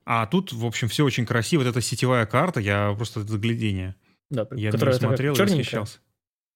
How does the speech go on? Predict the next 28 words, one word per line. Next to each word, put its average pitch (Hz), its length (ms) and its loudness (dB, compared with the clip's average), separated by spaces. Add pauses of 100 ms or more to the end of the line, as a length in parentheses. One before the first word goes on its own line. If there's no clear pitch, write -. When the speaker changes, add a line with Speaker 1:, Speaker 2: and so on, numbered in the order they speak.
(480)
Speaker 1:
Да-да-да, 127 420 2
то 120 80 -2
есть 107 140 -4
там, 135 260 0 (120)
э, 135 380 2
диск 139 380 2
не 117 300 2
по-, 117 180 -4
по-, - 140 -10
показывает, 131 400 -2
как 123 120 -2
записан 123 380 0
диск 127 220 -2
не 113 80 2
по 107 100 -2
процентам, 113 680 -2 (320)
а 113 120 -2
там 123 320 0
двухмерная 110 540 2
карта, 113 540 -2
на 147 60 4
Speaker 2:
Мгм. 131 80 4
Speaker 1:
которой, 131 400 2
условно, 113 600 0
она 120 180 0
разбита 120 320 0
на 107 100 0
точечки, 117 640 -2